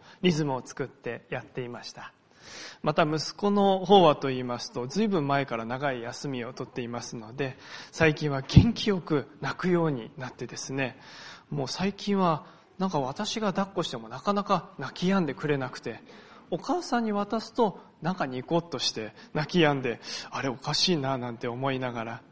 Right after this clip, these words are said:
まあ、これが人見知りっていうことなのかななんて思っていました。まあ、そんな時、テレビで見ていたら、ある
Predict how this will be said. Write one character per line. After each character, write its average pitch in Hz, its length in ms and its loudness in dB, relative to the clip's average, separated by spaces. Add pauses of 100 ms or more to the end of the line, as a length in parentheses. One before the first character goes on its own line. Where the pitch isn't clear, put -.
(120)
ま 185 80 4
あ、 - 20 -10
こ - 140 -4
れ 202 80 4
が 226 200 0 (200)
人 - 220 -8
見 135 100 -6
知 156 200 -4
り 165 100 0
っ - 20 -10
て 147 180 -6
い 123 140 0
う 117 80 -8
こ 127 120 -8
と 131 120 -6
な 120 100 -8
の 110 120 -12
か 131 120 -10
な 185 200 0
な 123 120 -4
ん 107 80 -12
て - 220 -10 (100)
思 156 160 0
っ 127 100 -4
て - 240 -10
い 170 80 -6
ま 127 140 -8
し - 100 -6
た。 - 160 -16 (760)
ま 151 60 0
あ、 - 20 2
そ - 200 -2
ん 226 120 2
な 226 100 4
時、 185 640 0 (180)
テ 202 140 6
レ 208 100 8
ビ 143 160 -2
で 123 340 -6 (240)
見 139 120 -10
て 135 120 -2
い 120 80 -4
た 113 140 -8
ら、 113 240 -4 (260)
あ 180 140 -2
る 165 280 0